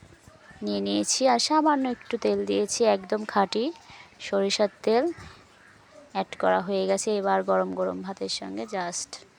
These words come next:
খেতে হবে, কারণ আর তর সহ্য-, সইছে না, খেতেই হবে, না খেলে সত্যিই হবে না। তো মাখানো হচ্ছে, কি দারুণ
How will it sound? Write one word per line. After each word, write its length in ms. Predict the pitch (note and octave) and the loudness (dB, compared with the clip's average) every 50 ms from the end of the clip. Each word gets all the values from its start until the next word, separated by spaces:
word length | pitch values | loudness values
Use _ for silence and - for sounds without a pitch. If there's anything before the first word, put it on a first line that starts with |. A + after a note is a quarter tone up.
| _ - - - _ - - - | _ -20 -20 -20 _ -20 -18 -10
খেতে 280 | - G3 F#3 - F#3+ | -8 -8 -6 -4 -4
হবে, 380 | F#3 F#3 F#3 F3 F3+ G3 A3 B3 - - - _ - - - _ _ _ _ _ _ _ _ _ _ - - - _ - _ _ - _ _ - | -4 -2 -4 -2 -2 -2 -4 -4 -6 -14 -20 _ -20 -20 -20 _ _ _ _ _ _ _ _ _ _ -20 -20 -20 _ -20 _ _ -20 _ _ 0
কারণ 280 | F#3+ F#3+ F#3 F#3 F#3+ | 2 2 4 4 4
আর 200 | F#3 F#3 F#3 F#3 F3+ - | 4 4 4 4 2 4
তর 180 | - F#3 F#3 F#3+ | 6 6 8 8
সহ্য-, 680 | - - - G#3 G3 - - - - - - - - - | 8 6 6 6 4 4 4 4 4 4 2 2 2 4
সইছে 500 | - - G3+ G#3 G#3+ - - - A3+ G#3 | 6 8 8 8 8 6 6 6 6 6
না, 200 | G#3 G#3+ C4 C#4+ - | 6 4 2 2 0
খেতেই 340 | - G3+ - - F#3+ G3 F#3+ | -2 0 2 4 4 4 4
হবে, 320 | G3 F#3+ F#3 A3 C#4+ E4 | 2 0 0 2 0 0
না 180 | C#4 G#3 F3+ F#3 - | 2 2 2 0 0
খেলে 220 | - F#3 F3+ F#3 F3+ | -2 -2 0 0 -2
সত্যিই 500 | - G3 F#3 _ _ - - G3 G3+ F#3+ | -2 -4 -4 _ _ -4 -2 0 0 2
হবে 280 | F3+ F3 E3+ F3 E3+ | 0 -2 -2 -4 -6
না। 140 | F3 F#3 F#3 - - - - - - - - - - _ _ _ _ _ _ - - _ - - - | -6 -8 -10 -12 -14 -20 -20 -20 -20 -20 -20 -20 -20 _ _ _ _ _ _ -20 -20 _ -18 -4 -4
তো 80 | F#3+ | -2
মাখানো 360 | F3+ F3+ F3+ D#3+ G3 F#3+ F#3+ F#3 F#3 | -2 -2 -4 -4 -6 -6 -4 -4 -6
হচ্ছে, 380 | F#3 - - - A#3 B3 D#4+ - - - - - - - - - - - - _ - - - - - - - _ - G3+ F#3 E3+ - | -4 -6 -6 -4 -4 -4 -4 -6 -12 -20 -20 -20 -20 -20 -20 -20 -20 -20 -20 _ -20 -20 -20 -20 -20 -20 -20 _ -18 -18 -18 -16 -8
কি 100 | - G3+ | -8 -4
দারুণ 340 | F3+ F#3+ F3+ F3+ F3+ F#3 F#3+ | 0 0 0 2 0 -2 -2